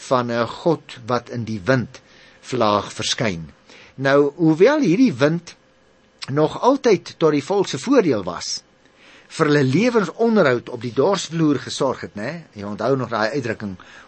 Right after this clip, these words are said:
om die kaf weg te waai en die koring skoon te waai, wat as jy dit,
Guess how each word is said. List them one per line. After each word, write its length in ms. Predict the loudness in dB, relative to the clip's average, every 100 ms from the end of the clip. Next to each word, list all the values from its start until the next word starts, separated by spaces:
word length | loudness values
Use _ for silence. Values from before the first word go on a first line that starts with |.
| -8 -4
om 80 |
die 140 | -4 -8 -2
kaf 320 | -2 -2 -6 -10
weg 320 | -4 -4 -2
te 100 | -4
waai 300 | 0 0 -2
en 80 | -6
die 80 | -10
koring 400 | 4 4 4 0
skoon 360 | -6 0 0 0
te 100 | -2
waai, 360 | 0 0 -4 -8
wat 160 | -12 _ -20 -20 -18
as 100 | -6
jy 100 | -4
dit, 280 | -4 -8